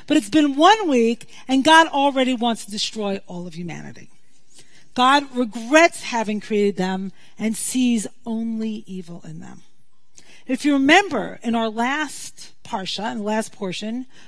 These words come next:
the portion of Genesis, or, or the creation portion,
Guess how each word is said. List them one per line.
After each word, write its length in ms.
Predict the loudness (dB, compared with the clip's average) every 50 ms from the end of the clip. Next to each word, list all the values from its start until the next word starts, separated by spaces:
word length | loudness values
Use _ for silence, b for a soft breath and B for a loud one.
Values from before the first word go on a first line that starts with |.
| b b
the 80 | -8 -8
portion 400 | -4 -2 -2 -2 -2 -2 -4 -4
of 100 | -6 -2
Genesis, 580 | -2 -2 0 0 -2 -4 -6 -6 -6 -6 -6
or, 220 | -8 -8 -8 -8 -10
or 120 | -10 -10 -10
the 80 | -10
creation 560 | -12 -10 -2 2 2 4 4 2 0 -6 -10
portion, 540 | -12 -12 -14 -12 -12 -10 -10 -10 -10 -10 -12